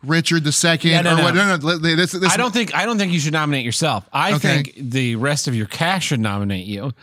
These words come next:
Speaker 2: and then you have to accept or decline. If you decline, you're a pussy ass bitch.
Speaker 1: Sure. Okay. That, so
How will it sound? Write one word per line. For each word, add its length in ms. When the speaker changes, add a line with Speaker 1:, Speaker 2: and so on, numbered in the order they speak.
Speaker 2:
and 100
then 140
you 200
have 240
to 100
accept 400
or 20
decline. 380
If 100
you 60
decline, 540
you're 100
a 40
pussy 300
ass 100
bitch. 360
Speaker 1:
Sure. 320
Okay. 380
That, 300
so 240